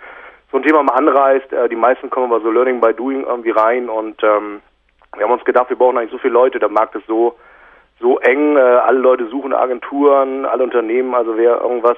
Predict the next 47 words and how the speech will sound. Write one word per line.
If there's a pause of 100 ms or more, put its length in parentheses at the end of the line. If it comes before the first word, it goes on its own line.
in,
in
dem
Bereich
sucht,
weiß
es
selber,
Headhunting
et
cetera. (380)
Haben
wir
den
Spieß
umgedreht
und
gesagt,
wir,
wir
suchen
uns, (100)
äh,
junge,
talentierte
Leute (360)
und
bilden
die
bei
uns
intern
aus. (340)
Das
heißt,
wir
gehen
über
alle
Kanäle
rüber,
wir
gehen
über
mehrere
Marktplätze
rüber